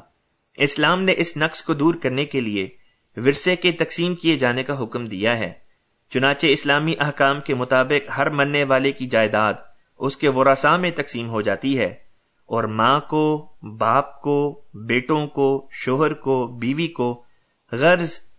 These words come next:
ہر ایک حقدار کو اس کا مقررہ حق مل جاتا ہے، اور کسی شخص کو اختیار نہیں ہے کہ وہ اس تقسیم کو اپنی مرضی سے بدل دے، بلکہ قرآن کریم یہ ہدایت دیتا ہے کہ اگر تم اس رنگ میں جائیداد کو تقسیم نہیں کرو گے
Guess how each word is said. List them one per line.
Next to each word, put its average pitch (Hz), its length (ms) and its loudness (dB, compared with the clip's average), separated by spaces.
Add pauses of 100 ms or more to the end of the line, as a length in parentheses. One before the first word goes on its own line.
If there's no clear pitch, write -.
(160)
ہر 143 160 2
ایک 202 240 6
حقدار 143 440 2
کو 170 200 0
اس 170 100 -2
کا 160 200 4
مقررہ 156 540 2
حق 143 220 -2 (120)
مل 120 200 0
جاتا 127 380 4
ہے، 107 140 -2 (440)
اور 143 100 0
کسی 196 280 -2
شخص 208 300 -2
کو 190 100 2
اختیار 147 480 0
نہیں 147 320 -2
ہے 104 140 -2 (420)
کہ 139 80 -2
وہ 160 120 4
اس 175 120 -2
تقسیم 160 440 -2
کو 175 140 -2
اپنی 170 260 -2
مرضی 131 320 2
سے 156 140 -4
بدل 120 320 2
دے، 98 120 -2 (560)
بلکہ 147 340 2
قرآن 127 320 2
کریم 175 360 -2
یہ 156 240 0
ہدایت 135 360 2
دیتا 143 320 0
ہے 101 140 -4 (500)
کہ 110 100 -4
اگر 151 220 4
تم 175 180 0
اس 175 180 -2
رنگ 156 240 2
میں 165 120 2
جائیداد 139 480 2
کو 160 100 -4
تقسیم 151 380 -6
نہیں 147 260 0
کرو 139 280 2
گے 160 240 -2